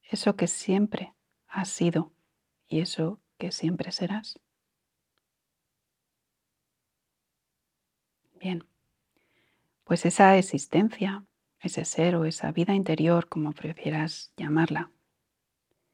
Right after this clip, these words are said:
necesita que la atiendas, que busques un equilibrio entre el tener y el hacer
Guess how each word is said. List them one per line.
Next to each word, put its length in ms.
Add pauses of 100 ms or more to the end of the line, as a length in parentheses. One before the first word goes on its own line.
(640)
necesita 560
que 160
la 100
atiendas, 680 (1200)
que 140
busques 440
un 120
equilibrio 880
entre 320
el 100
tener 480
y 60
el 100
hacer 460